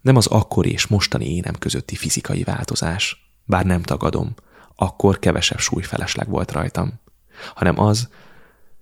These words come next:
ahogy hagytam, hogy Jacob átöleljen, és a lelkem legmélyére lásson. Minden fenntartás nélkül.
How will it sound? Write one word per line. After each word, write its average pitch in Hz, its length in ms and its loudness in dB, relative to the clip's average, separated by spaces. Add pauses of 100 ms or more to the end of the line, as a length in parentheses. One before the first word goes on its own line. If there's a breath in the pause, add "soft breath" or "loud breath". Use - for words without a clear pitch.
(260 soft breath)
ahogy 98 200 2
hagytam, 107 440 2
hogy 90 160 -4
Jacob - 320 0
átöleljen, - 840 -4 (600)
és - 160 -4
a 104 60 4
lelkem 104 380 0
legmélyére - 640 -6
lásson. - 600 -4 (1300)
Minden 110 320 2
fenntartás - 680 -6
nélkül. - 460 -6